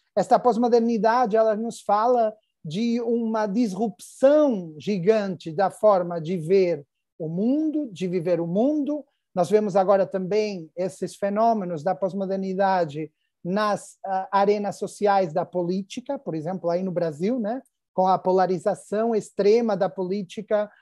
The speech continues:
com fenômenos comunicacionais que passam às instituições tradicionais, como, por exemplo, os sistemas mediáticos fortes. Embora sistemas mediáticos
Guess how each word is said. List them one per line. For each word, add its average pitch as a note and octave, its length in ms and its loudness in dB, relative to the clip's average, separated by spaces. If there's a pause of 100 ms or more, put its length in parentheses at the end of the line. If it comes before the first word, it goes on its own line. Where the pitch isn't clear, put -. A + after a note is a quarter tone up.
(160)
com G3+ 180 2
fenômenos A3+ 640 0
comunicacionais A3 1200 -2 (220)
que A#3 140 0
passam C4 720 4
às A3+ 160 0
instituições A3+ 800 -4
tradicionais, A#3 1000 0 (220)
como, A3+ 180 0
por A#3 120 0
exemplo, A#3 600 0
os G#3 120 -4
sistemas A#3+ 420 -4
mediáticos G#3+ 720 -2
fortes. F3+ 720 0 (340)
Embora G#3 400 4 (140)
sistemas A3 420 -2
mediáticos G3+ 800 0